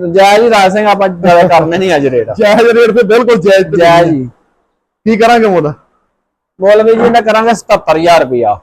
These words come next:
Speaker 2: ਹਾਂ।
Speaker 1: ਤੇ ਤਿਹੱਤਰ ਹਜ਼ਾਰ ਦੀ ਦੇ ਦਾਂਗੇ।
Speaker 2: ਤਿਹੱਤਰ ਦੇ?
Speaker 1: ਹਾਂਜੀ।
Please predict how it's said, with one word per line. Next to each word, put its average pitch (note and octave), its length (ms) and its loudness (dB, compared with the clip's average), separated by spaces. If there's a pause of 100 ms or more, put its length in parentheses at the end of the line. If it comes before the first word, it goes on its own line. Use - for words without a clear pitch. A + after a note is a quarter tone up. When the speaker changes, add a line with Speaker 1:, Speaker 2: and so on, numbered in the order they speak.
(100)
Speaker 2:
ਹਾਂ। D#3 240 -2 (800)
Speaker 1:
ਤੇ F#3+ 80 -2
ਤਿਹੱਤਰ F#3+ 400 -2
ਹਜ਼ਾਰ F3+ 200 2
ਦੀ D#3 80 -4
ਦੇ B2 140 -4
ਦਾਂਗੇ। G2 260 -12
Speaker 2:
ਤਿਹੱਤਰ F#3 600 -8
ਦੇ? D3 200 -6 (140)
Speaker 1:
ਹਾਂਜੀ। A2 300 -4